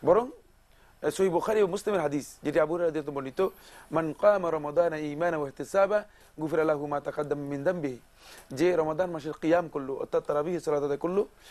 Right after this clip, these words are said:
"গুফিরা লাহু মা তাকাদ্দামা মিন যামবিহি",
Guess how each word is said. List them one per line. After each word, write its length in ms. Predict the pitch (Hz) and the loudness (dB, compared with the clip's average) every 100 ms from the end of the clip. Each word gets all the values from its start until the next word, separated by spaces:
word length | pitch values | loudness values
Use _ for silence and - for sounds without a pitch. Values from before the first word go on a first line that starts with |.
| - - 151 | -20 -6 0
"গুফিরা 340 | 180 175 165 | 2 4 4
লাহু 300 | 175 190 175 | 4 0 -4
মা 160 | 160 151 | -2 -4
তাকাদ্দামা 580 | 156 147 185 156 170 | -4 0 0 2 0
মিন 200 | 160 156 | 0 -4
যামবিহি", 460 | 156 165 147 135 139 | 0 0 0 -8 -10